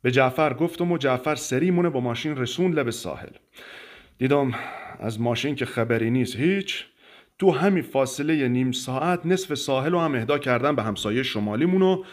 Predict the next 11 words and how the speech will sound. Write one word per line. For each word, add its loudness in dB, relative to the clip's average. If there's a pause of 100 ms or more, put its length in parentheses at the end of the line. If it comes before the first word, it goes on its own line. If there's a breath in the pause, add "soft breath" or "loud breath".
(220 loud breath)
ما 6
اجازه 0
ورود -2
به -2
ساحل 2
نداریم. 2 (440 loud breath)
چرا؟ 6
چون 6
پاسپورت 2
همراهمون 0
نبود -10